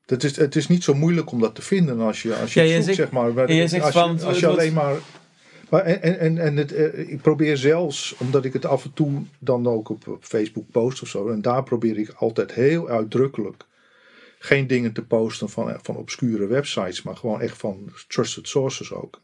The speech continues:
Speaker 1: En ook, eh, mainstream media, want het gekke is, een heleboel dingen die, zeg maar, voor het grote publiek niet, eh, bekend zijn, want je had het net over die, eh, Martijn Poels met zijn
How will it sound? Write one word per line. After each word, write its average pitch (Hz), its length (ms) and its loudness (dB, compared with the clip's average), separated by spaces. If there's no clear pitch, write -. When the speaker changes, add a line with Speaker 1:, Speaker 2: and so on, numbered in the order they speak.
Speaker 1:
En 143 220 -8
ook, 170 340 0
eh, 104 240 -2
mainstream 110 420 -4
media, 127 400 -2
want 104 200 -8
het 135 140 -8
gekke 175 300 -2
is, - 380 -10
een 117 80 -6
heleboel 127 440 0
dingen 123 320 2
die, 110 100 -6
zeg 107 180 0
maar, 107 160 -4
voor 117 160 -4
het 107 120 -4
grote 113 300 -2
publiek 110 360 -8
niet, 127 500 -4
eh, 104 80 -4
bekend 147 380 -2
zijn, 85 380 -10
want 104 240 -12
je - 60 -4
had 107 80 -2
het 104 100 -2
net 107 180 -4
over 98 460 -8
die, 90 420 -16
eh, 104 80 -6
Martijn 101 400 -4
Poels 131 400 -2
met 107 220 -2
zijn 110 240 -2